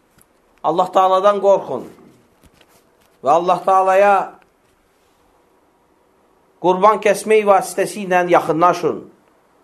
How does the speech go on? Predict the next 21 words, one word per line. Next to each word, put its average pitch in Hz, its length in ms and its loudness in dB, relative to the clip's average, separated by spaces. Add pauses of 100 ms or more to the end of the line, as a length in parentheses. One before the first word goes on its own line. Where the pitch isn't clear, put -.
(120)
Çünki 202 260 -8
qurban 208 400 4
kəsmək 214 640 0 (1120)
sizin 202 340 -2
atavızın, 185 800 0 (160)
İbrahim 185 460 2
Aleyhisselamın 185 680 0
sünnəsidir. 165 680 -4 (840)
Və 156 80 0
həmçinin 214 400 -2
bizim 202 240 -2
Peyğəmbərimiz 196 800 0
Muhammed 208 480 -2
sallallahu 190 560 2
aleyhi 190 480 0
və 185 220 4
alə 190 240 2
alihi 196 260 0
və 180 80 2
səlləmin 202 400 0
sünnəsidir. 180 800 -4